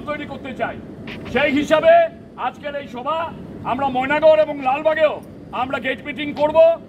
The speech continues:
এবং আগামী চোদ্দ তারিখে আমাদের যৌথ মিটিংয়ে এখানে ঠিক হয়েছে যে আগামী চোদ্দ সেপ্টেম্বর আমরা ডলুতে একটা বৃহত্তর শ্রমিক সমাবেশ করব, জমায়েত করব। সেই জমায়েতে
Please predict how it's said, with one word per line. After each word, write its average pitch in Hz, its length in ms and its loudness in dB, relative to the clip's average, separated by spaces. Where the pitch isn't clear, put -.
এবং 277 280 -6
আগামী 302 320 -6
চোদ্দ 311 340 -8
তারিখে 330 440 -2
আমাদের 277 460 0
যৌথ 285 260 -4
মিটিংয়ে 302 440 -2
এখানে 285 240 -4
ঠিক 320 260 -8
হয়েছে 311 340 2
যে 214 60 -2
আগামী 294 400 -4
চোদ্দ 277 340 -6
সেপ্টেম্বর 311 680 2
আমরা 277 320 -6
ডলুতে 302 520 -2
একটা - 340 0
বৃহত্তর 311 580 0
শ্রমিক 285 380 -8
সমাবেশ 302 480 -2
করব, 285 300 -4
জমায়েত 311 500 0
করব। 254 200 -6
সেই 320 220 4
জমায়েতে 311 560 -4